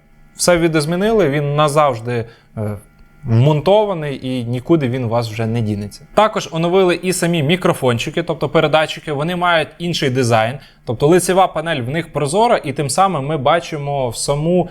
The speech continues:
середину мікрофонів. Як на мене, виглядає досить класно, бо перше покоління, воно було більш таким сірим, непримітним. Тому тут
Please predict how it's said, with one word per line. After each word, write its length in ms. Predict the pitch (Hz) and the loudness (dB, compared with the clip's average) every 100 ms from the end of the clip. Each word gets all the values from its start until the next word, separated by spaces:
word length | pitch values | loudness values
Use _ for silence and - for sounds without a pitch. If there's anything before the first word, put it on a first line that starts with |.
| - | -6
середину 960 | - 160 156 127 160 190 180 160 143 - | 0 2 4 2 2 2 0 -2 -2 -2
мікрофонів. 760 | 143 165 170 147 156 127 107 101 | -4 -2 0 0 2 2 2 -2
Як 140 | 143 | -2
на 80 | 160 | 0
мене, 200 | 233 277 | 0 2
виглядає 460 | 151 139 135 175 143 | 2 2 2 2 2
досить 380 | 123 151 156 | 0 -2 -4
класно, 500 | - 139 135 110 113 104 - - - | -2 2 4 2 -6 -16 -20 -14 -4
бо 680 | 117 156 156 147 135 123 - - | 2 4 4 6 4 2 -2 0
перше 260 | 254 247 | 0 0
покоління, 460 | 190 175 185 202 165 | -6 -2 0 0 -2
воно 200 | 143 165 | -4 -4
було 280 | 139 151 139 | 0 0 0
більш 260 | 151 160 | 0 -2
таким 340 | - - 147 120 | -2 -2 -2 -2
сірим, 500 | - 202 233 220 165 - - | -2 0 2 2 -2 -10 -8
непримітним. 760 | 127 170 185 175 156 113 110 104 - | 0 2 4 2 2 -2 -4 -8 -6
Тому 220 | - 165 196 | 0 2 2
тут 260 | 214 220 | 2 -2